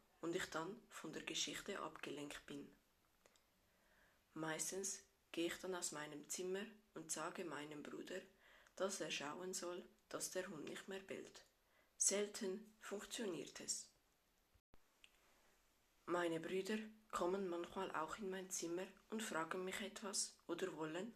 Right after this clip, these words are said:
an meiner Spielekonsole ein Spiel spielen. Manchmal gehe ich dann aus meinem Zimmer, damit sie spielen können. Oder ich löse es so, dass ich ihnen sage, dass ich gerade am Lesen bin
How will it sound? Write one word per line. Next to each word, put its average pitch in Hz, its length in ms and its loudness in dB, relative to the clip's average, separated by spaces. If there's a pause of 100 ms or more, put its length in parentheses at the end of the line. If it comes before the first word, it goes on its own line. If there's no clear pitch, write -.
(100)
an 165 160 -6
meiner 160 300 -6
Spielekonsole 190 1080 -2 (200)
ein 226 160 -2
Spiel 147 320 -2
spielen. - 480 -6 (1600)
Manchmal 190 600 2 (360)
gehe 165 180 2
ich - 160 -4
dann 180 220 -4
aus - 160 0
meinem 160 360 -6
Zimmer, 175 360 0 (320)
damit 185 320 2
sie 214 100 0
spielen - 460 -2
können. 139 440 -8 (880)
Oder 165 300 2 (240)
ich - 180 0
löse 151 260 -2
es - 140 0
so, 180 360 0 (260)
dass 196 220 2
ich - 240 -2
ihnen 170 200 -4
sage, 165 440 2 (420)
dass 175 200 8
ich 202 160 0
gerade - 400 0
am 196 100 -4
Lesen 160 420 -2
bin 208 360 0